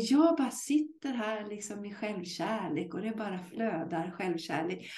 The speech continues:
Och det är det jag ser, Ellen, den här fantastiska utvecklingen som du har gjort under resan. Och det har hänt en hel del magiska saker.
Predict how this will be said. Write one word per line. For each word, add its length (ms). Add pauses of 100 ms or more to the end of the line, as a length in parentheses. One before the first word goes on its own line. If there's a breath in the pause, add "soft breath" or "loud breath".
(180 loud breath)
Och 80
det 60
är 100
det 440
jag 240
ser, 340
Ellen, 520 (280)
den 200
här 480
fantastiska 1080 (640)
utvecklingen 580
som 200
du 60
har 60
gjort 260
under 180
resan. 360
Och 60
det 60
har 80
hänt 260
en 100
hel 180
del 180
magiska 500
saker. 680